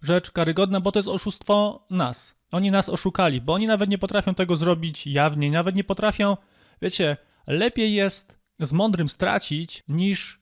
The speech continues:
z głupim zyskać. Przynajmniej ja wyznaję taką zasadę w życiu. Oni nawet nie mają odwagi, żeby nam tego powiedzieć. To my od Scholza musimy się dowiadywać, że my coś przekazujemy. Później ci politycy nawet nie mają jaj, żeby nam powiedzieć to bezpośrednio, tylko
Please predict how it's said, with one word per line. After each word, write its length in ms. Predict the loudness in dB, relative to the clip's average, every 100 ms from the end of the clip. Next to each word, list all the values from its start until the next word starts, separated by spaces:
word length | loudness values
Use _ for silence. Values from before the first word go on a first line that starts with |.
| -14
z 160 | -12 -6
głupim 560 | -4 -2 0 0 0
zyskać. 520 | 0 -2 -4 -10 -12 -16
Przynajmniej 380 | -6 -4 -2 2
ja 240 | 2 0 -6
wyznaję 460 | -8 -2 0 0
taką 420 | -2 0 2 2 0 _ _ _ _ -6
zasadę 500 | 0 2 2 2 4
w 60 | 2
życiu. 400 | 0 0 0 0 _ _ _ _ 0
Oni 240 | 4 6
nawet 260 | 6 4 4
nie 100 | 4
mają 260 | 4 4 2
odwagi, 360 | 2 2 4
żeby 200 | 2 2
nam 120 | 0
tego 220 | 0 0 2
powiedzieć. 360 | 4 4 2
To 100 | 2
my 160 | 2 4
od 140 | 2
Scholza 300 | 2 4 4
musimy 340 | 4 2 2 4
się 160 | 4
dowiadywać, 480 | 4 4 4 4 4
że 100 | 4
my 100 | 0
coś 140 | -2
przekazujemy. 720 | -4 0 2 4 2 2 0 -4 _ _ -8
Później 400 | -2 2 2 2 -2
ci 120 | 0
politycy 480 | 2 2 0 -4 0
nawet 220 | 0 2
nie 100 | 2
mają 240 | 2 2
jaj, 240 | 4 4 4
żeby 180 | 2 2
nam 120 | 2
powiedzieć 320 | 2 2 0
to 100 | 0
bezpośrednio, 520 | 0 0 -2 0 0
tylko 320 | -2 2 2